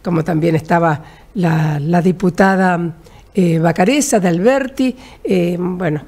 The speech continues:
eh, el diputado Balbín, la diputada Neu-, la senadora Neumann, distintos,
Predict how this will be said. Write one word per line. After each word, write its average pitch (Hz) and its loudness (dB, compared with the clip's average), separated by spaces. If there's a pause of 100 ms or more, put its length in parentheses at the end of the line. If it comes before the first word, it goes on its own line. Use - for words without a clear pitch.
(220)
eh, 160 2
el 170 0
diputado 180 2
Balbín, 220 2
la 185 4
diputada 170 0
Neu-, 214 2
la 202 2
senadora 185 2
Neumann, 214 2 (300)
distintos, 247 0